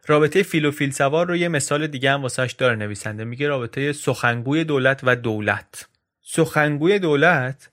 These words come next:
بالاخره هر کاری بکنه باید بیاد از تصمیمات دولت دفاع کنه، از کارهای دولت دفاع کنه. با چه راهی به خودش مربوطه، با چه استدلالی، از چه طریقی، ایناشو باید خودش بگرده پیدا کنه. ولی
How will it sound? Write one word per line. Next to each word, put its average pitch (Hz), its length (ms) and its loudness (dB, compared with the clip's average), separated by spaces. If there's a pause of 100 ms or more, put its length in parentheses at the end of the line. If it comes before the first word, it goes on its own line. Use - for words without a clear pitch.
بالاخره 131 400 2
هر 160 160 2
کاری 156 200 0
بکنه 131 260 -6
باید 151 240 -2
بیاد 160 160 2
از 151 120 2
تصمیمات 127 600 -4
دولت 139 420 0
دفاع 113 280 -2
کنه، 110 220 -8
از 107 120 -4
کارهای 123 280 0
دولت 131 400 0
دفاع 123 300 0
کنه. 104 280 -10 (520)
با 135 280 0
چه 135 240 0
راهی 135 420 0
به 170 100 2
خودش 123 400 0
مربوطه، 107 400 -6
با 120 200 0
چه 147 220 -2
استدلالی، 127 840 0
از - 300 -4
چه 135 140 0
طریقی، 123 600 -2
ایناشو 214 500 -4
باید 196 200 -4
خودش 160 300 0
بگرده 107 420 2
پیدا 110 300 -6
کنه. - 280 -14 (120)
ولی 196 180 2